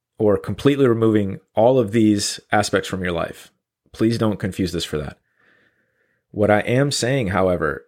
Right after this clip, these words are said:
is that you need to consider your relationship with each of these collectives,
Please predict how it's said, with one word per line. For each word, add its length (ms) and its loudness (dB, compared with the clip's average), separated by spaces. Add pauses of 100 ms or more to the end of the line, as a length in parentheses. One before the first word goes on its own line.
is 140 -4
that 220 2
you 120 0
need 300 0
to 80 0
consider 560 2
your 340 2
relationship 800 2
with 220 -2
each 240 0
of 100 0
these 180 2
collectives, 720 0